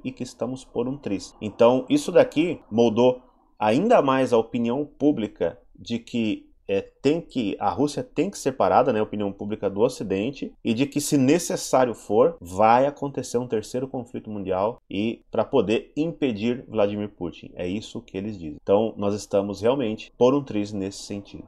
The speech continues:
Mas eu quero saber a sua opinião. Deixa a sua opinião aqui nos comentários, se inscreve no canal, ative as notificações pra você não perder os próximos vídeos, tá bom, gente?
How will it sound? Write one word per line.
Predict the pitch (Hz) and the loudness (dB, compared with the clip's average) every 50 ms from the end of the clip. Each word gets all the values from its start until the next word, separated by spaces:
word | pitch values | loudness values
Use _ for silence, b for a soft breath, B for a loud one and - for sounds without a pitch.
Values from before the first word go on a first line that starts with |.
| _ _ | _ _
Mas | 104 107 | 2 2
eu | 123 123 | 2 4
quero | - 143 139 | 4 2 2
saber | - 151 135 127 139 | 4 2 2 2 2
a | 143 | 0
sua | - - 143 135 | 0 -2 -4 -4
opinião. | 135 - 123 139 110 104 101 98 | -4 -6 -6 -4 -2 -2 -2 -2
Deixa | 104 110 - | -4 -6 -8
a | - | -12
sua | - - 123 | -8 -8 -8
opinião | 113 - 113 104 107 107 | -6 -6 -6 -4 -4 -4
aqui | 101 - - 110 | -4 -4 -8 -10
nos | 98 95 - | -10 -8 -8
comentários, | - 95 92 85 82 - 98 104 113 113 113 - - - | -8 -8 -8 -8 -6 -2 0 0 0 0 -2 -6 -12 -16
se | - - | -14 -12
inscreve | 98 - - 107 107 107 104 98 | -12 -8 -2 2 2 4 2 2
no | 92 | -2
canal, | - 85 80 87 95 104 110 110 104 | -6 -6 -4 -2 -2 0 2 2 2
ative | 92 - - - 113 110 | 0 0 -6 -8 -6 -6
as | 98 | -6
notificações | 104 104 107 - - - 104 - - 90 - 107 107 - | -6 -10 -10 -12 -12 -16 -12 -12 -12 -10 -10 -12 -12 -10
pra | - 98 | -12 -12
você | 92 90 - - 95 | -12 -12 -10 -10 -10
não | 90 101 117 131 | -8 -8 -8 -8
perder | - 123 104 92 98 104 | -6 -6 -4 -2 -4 -4
os | - | -4
próximos | - - 101 - - - 135 131 | -4 -6 -6 -6 -6 -8 -10 -6
vídeos, | 101 87 76 - - | -6 -8 -8 -6 -8
tá | 85 | 0
bom, | 85 110 135 | 2 4 4
gente? | 220 110 82 - - | 4 0 -6 -12 -18